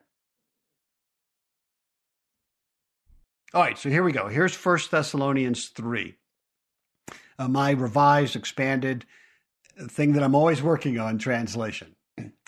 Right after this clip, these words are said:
"Though I couldn't stand it," Paul says, "we didn't really have a choice. So I was left behind in Athens alone.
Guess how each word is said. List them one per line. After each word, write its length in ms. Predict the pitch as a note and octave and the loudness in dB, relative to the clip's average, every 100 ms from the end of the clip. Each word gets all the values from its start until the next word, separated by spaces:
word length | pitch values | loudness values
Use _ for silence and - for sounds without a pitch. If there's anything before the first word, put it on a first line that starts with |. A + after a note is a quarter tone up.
| - | -4
"Though 220 | G3 G3+ | 4 6
I 140 | F3 D#3 | 6 2
couldn't 420 | - B3+ C#4 C4+ | -2 0 4 4
stand 440 | - A#3+ A#3 G#3+ | 2 -2 0 0
it," 180 | B2 - | -2 -4
Paul 240 | A#2+ A#2+ | -4 -2
says, 480 | A#2 - C3+ F#3 F#3 - | -2 0 2 2 -2 -4
"we 100 | G3 | 0
didn't 180 | C4+ D3+ | 2 2
really 200 | E3+ E3 | 2 2
have 100 | F3 | 0
a 40 | |
choice. 480 | - A#3 C4 E3 - - - - _ _ | -2 2 2 2 -4 -12 -20 -20 _ _
So 160 | - F3 | -2 2
I 120 | F#3 | 2
was 200 | F3+ D3 | 2 2
left 200 | F#3+ G3+ | 2 2
behind 380 | D#3+ D#3 F3+ F3+ | 0 0 0 0
in 100 | D#3 | 0
Athens 600 | F3 F#3 C#3 A#2+ - - | 0 0 -2 -4 -4 -8
alone. 420 | C#3+ D#3 F#3 G#2 | 0 2 2 0